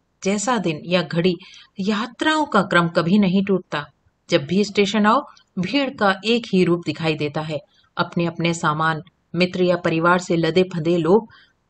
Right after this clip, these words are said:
जो जाने कब से चढ़ या उतर रहे हैं। प्लेटफॉर्म में प्रतीक्षा करते वही आत्मीय और प्रियजन, कुछ तो खिल उठते हैं और अनेक। रज्जन! फर्स्ट क्लास के कंपार्टमेंट से एक किसी स्वस्थ से युवक को उतरते देख कीर्ति के मुंह से न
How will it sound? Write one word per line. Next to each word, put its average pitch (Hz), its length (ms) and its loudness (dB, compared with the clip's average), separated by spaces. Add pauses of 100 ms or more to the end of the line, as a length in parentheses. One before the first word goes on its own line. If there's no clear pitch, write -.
(160)
जो 247 140 4
जाने 269 320 0 (120)
कब - 140 0
से 269 240 -2 (100)
चढ़ 214 220 0
या 185 220 -2
उतर 156 260 -6
रहे 151 280 -2
हैं। 143 200 -8 (500)
प्लेटफॉर्म 320 420 0
में 320 160 -2
प्रतीक्षा 175 420 -2
करते 165 320 -4
वही 180 340 -4
आत्मीय 180 440 0
और 175 100 -2
प्रियजन, 156 480 -4 (680)
कुछ 294 200 -6
तो 208 80 2
खिल 165 280 -2
उठते 185 280 -2
हैं 233 280 -4 (320)
और 175 140 0
अनेक। 180 400 -2 (1300)
रज्जन! 254 600 0 (400)
फर्स्ट 226 240 0
क्लास 233 260 -4
के 254 180 -2
कंपार्टमेंट 190 720 -2
से 247 300 -4
एक 226 500 -2
किसी 214 260 -2
स्वस्थ 233 580 -6
से 254 220 -4
युवक 202 380 2
को 196 100 4
उतरते 175 380 0
देख 202 260 0
कीर्ति 175 300 -2
के 196 160 0
मुंह 170 240 0
से 202 180 -2
न 180 240 0